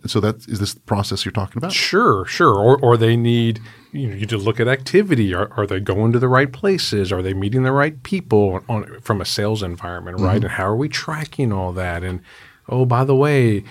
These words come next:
Speaker 2: how do you measure, right? So it's all in your head.
Speaker 1: Mm-hmm.
Speaker 2: It, all you remember are all the wins.
Speaker 1: Exactly.
Speaker 2: Right? Yeah,
Speaker 1: <laughs> That's
Speaker 2: yeah.
Speaker 1: for sure.
Speaker 2: Yeah, it's all, we, we do great. It's like, "Oh, let's talk about the, you know, the fifteen we lost."
Speaker 1: Exactly.
Speaker 2: So
Speaker 1: And
Speaker 2: it's
Speaker 1: how,
Speaker 2: getting
Speaker 1: how,
Speaker 2: it out of
Speaker 1: how,
Speaker 2: your head.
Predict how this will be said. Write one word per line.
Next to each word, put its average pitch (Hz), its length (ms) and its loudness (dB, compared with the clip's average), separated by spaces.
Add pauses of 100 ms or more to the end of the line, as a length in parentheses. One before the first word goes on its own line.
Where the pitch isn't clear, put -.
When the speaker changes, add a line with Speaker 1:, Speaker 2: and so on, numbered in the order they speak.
(100)
Speaker 2:
how 107 160 -2
do 120 80 4
you 170 160 0
measure, 190 500 -2 (540)
right? 104 320 -2
So 104 180 0
it's 104 120 -2
all 170 140 4
in 143 80 6
your 117 120 4
head. 110 380 4
Speaker 1:
Mm-hmm. 107 260 0 (320)
Speaker 2:
It, - 100 -8 (260)
all 131 160 2
you 123 120 -2
remember 101 400 0
are 90 80 0
all 87 80 -2
the 85 80 -6
wins. 85 560 -4
Speaker 1:
Exactly. 104 380 2
Speaker 2:
Right? 127 100 4
Yeah, 131 220 4
Speaker 1:
<laughs> - 0 -
That's 107 180 2
Speaker 2:
yeah. 110 80 -2
Speaker 1:
for 120 80 0
sure. - 260 -4
Speaker 2:
Yeah, 147 220 0
it's 170 100 -4
all, 117 220 2
we, 107 100 2
we 117 160 2
do 143 180 2
great. 165 480 0
It's 107 80 -10
like, 107 240 -4
"Oh, 110 180 2
let's 123 200 -4
talk 160 220 -6
about 151 280 -4
the, 104 120 -2 (140)
you 120 100 -4
know, 98 100 -6
the 95 80 -6
fifteen 139 480 0
we 123 100 2
lost." - 520 -2
Speaker 1:
Exactly. 101 580 -12
Speaker 2:
So 87 460 -6
Speaker 1:
And 107 100 2
Speaker 2:
it's 95 80 -2
Speaker 1:
how, 95 100 0
Speaker 2:
getting 143 200 4
Speaker 1:
how, 117 80 4
Speaker 2:
it 107 100 2
out 113 160 4
of 110 60 4
Speaker 1:
how, 101 40 2
Speaker 2:
your 95 100 0
head. 92 300 -4